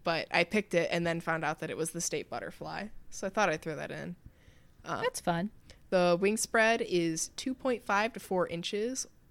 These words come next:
Speaker 1: which is sixty-four to a hundred four millimeters. Um,
Speaker 2: Blast. It does not come up to New Hampshire. It goes as far as southern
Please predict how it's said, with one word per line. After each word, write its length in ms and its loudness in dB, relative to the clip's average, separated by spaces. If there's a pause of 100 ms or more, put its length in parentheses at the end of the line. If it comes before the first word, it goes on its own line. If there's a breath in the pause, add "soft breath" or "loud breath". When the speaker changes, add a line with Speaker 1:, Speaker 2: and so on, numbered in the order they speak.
(140)
Speaker 1:
which 180 -6
is 380 -4
sixty-four 640 -2
to 240 -2
a 120 -6
hundred 300 -6
four 260 -4
millimeters. 840 -6 (720 soft breath)
Um, 420 -6
Speaker 2:
Blast. 520 8
It 120 2
does 160 6
not 180 8
come 120 -2
up 120 -6
to 80 -6
New 100 -4
Hampshire. 400 -6
It 120 -6
goes 240 4
as 120 -2
far 220 6
as 240 0
southern 580 2